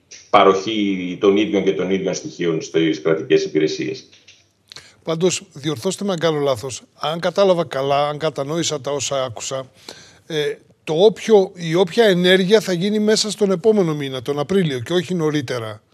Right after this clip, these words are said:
Speaker 1: Ακριβώς. Αυτό είναι πολύ
Speaker 2: Ναι,
Speaker 1: σημαντικό
Speaker 2: γιατί
Speaker 1: που το λέτε.
Speaker 2: φαντάζομαι ότι σας ρωτού-, σας ρωτά ο κόσμος,
Speaker 1: Ακριβώς.
Speaker 2: αλλά σήμερα δεν υπάρχει Ούτε πλατφόρμα, ε,
Speaker 1: Όχι, όχι, όχι.
Speaker 2: ούτε κάτι
Speaker 1: Ε,
Speaker 2: που πρέπει
Speaker 1: σήμερα
Speaker 2: να κάνουμε.
Speaker 1: υπάρχει μόνο η εξειδίκευση από τον Υπουργό Οικονομικών των δικαιούχων.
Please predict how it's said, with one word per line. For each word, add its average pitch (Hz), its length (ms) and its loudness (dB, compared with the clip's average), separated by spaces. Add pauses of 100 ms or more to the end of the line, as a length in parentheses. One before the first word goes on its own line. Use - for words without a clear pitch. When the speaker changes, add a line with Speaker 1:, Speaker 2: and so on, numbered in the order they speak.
(260)
Speaker 1:
Ακριβώς. 78 800 4
Αυτό 98 540 4 (340)
είναι 101 140 0
πολύ - 260 2
Speaker 2:
Ναι, 180 60 2
Speaker 1:
σημαντικό 180 240 2
Speaker 2:
γιατί 170 300 4
Speaker 1:
που 220 60 2
το 156 60 6
λέτε. 156 160 0
Speaker 2:
φαντάζομαι 196 500 6
ότι 208 120 4
σας 190 220 4
ρωτού-, 208 540 6
σας 180 240 2
ρωτά 185 300 6
ο 190 100 10
κόσμος, 196 540 2 (100)
Speaker 1:
Ακριβώς. 165 500 2
Speaker 2:
αλλά 190 320 10
σήμερα 226 420 8
δεν 247 140 6
υπάρχει 202 600 6 (380)
Ούτε 202 320 4
πλατφόρμα, 214 800 6 (420)
ε, 202 100 -6
Speaker 1:
Όχι, 170 100 8 (220)
όχι, - 0 - (320)
όχι. - 220 -14
Speaker 2:
ούτε 233 340 4
κάτι 220 280 8
Speaker 1:
Ε, 202 40 2
Speaker 2:
που 190 120 0
πρέπει 196 220 8
Speaker 1:
σήμερα 170 140 10
Speaker 2:
να 139 60 8
κάνουμε. 165 240 6
Speaker 1:
υπάρχει 156 300 0
μόνο 147 300 4
η 135 120 2
εξειδίκευση 123 680 -2
από 104 140 4
τον 98 140 0
Υπουργό 98 480 2
Οικονομικών 101 920 4
των 139 260 4
δικαιούχων. 135 560 4